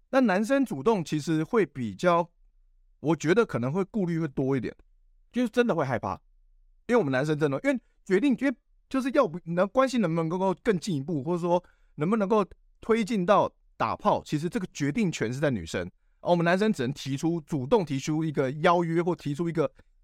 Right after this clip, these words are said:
Speaker 1: 吸引，或提出一个提议。
Speaker 2: 因为真的是那个风险性，就是
Speaker 1: 嗯。
Speaker 2: 我做这一步，他是不是其实没有这个意思？然后或者是如果我这步太冒进的话，是不是其实他会很不舒服？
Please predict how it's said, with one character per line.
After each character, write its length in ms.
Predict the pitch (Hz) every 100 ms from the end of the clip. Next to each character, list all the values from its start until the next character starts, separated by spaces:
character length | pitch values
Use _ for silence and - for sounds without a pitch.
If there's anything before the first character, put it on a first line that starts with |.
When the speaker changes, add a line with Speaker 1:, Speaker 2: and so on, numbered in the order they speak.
| _
Speaker 1:
吸 360 | - - 208 202
引， 160 | 98
或 120 | 135
提 160 | 151 147
出 100 | 190
一 40 |
个 80 | 170
提 220 | - 123
议。 240 | 135 180 - _ _ _ _ -
Speaker 2:
因 100 | 240
为 80 |
真 160 | 190 214
的 100 | 202
是 200 | - 147
那 100 | 143
个 100 | 120
风 160 | 147 160
险 160 | 110
性， 220 | 95 107
就 100 | 92
是 240 | 113 110 101 -
Speaker 1:
嗯。 180 | 110 95
Speaker 2:
我 100 | 120
做 280 | 104 233 147
这 120 | 143
一 60 |
步， 240 | 127 120 92
他 120 | - 220
是 120 | 202
不 40 |
是 80 | 185
其 140 | 147
实 80 | 135
没 80 | 160
有 100 | 190
这 120 | 120
个 80 | 113
意 160 | 113 98
思？ 200 | - - -
然 120 | 117
后 60 |
或 100 | 156
者 100 | 131
是 300 | 110 135 123 _ _ _ -
如 100 | 208
果 120 | 220
我 100 | 117
这 140 | 160
步 100 | 147
太 140 | 143 156
冒 200 | 151 113
进 220 | 131 104
的 80 | 95
话， 140 | 104
是 120 | -
不 60 | 165
是 60 |
其 200 | 139 -
实 60 | 131
他 160 | 135 202
会 140 | 220
很 160 | 107 92
不 100 | 123
舒 180 | 123
服？ 300 | 120 - -